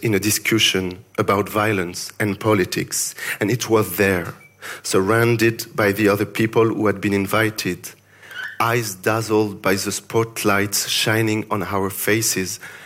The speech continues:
that I remember the sentence the old man had said. I was seated at a table with three or four other people, and the journalist who was moderating the discussion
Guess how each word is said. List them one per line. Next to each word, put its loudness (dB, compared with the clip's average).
that 2
I 4
remember 2
the -6
sentence -2
the -2
old -2
man -2
had -4
said. -4
I -2
was 0
seated -4
at 0
a 2
table 4
with 4
three 2
or 4
four 0
other -2
people, -4
and 0
the 0
journalist 2
who 0
was 2
moderating 2
the -4
discussion 0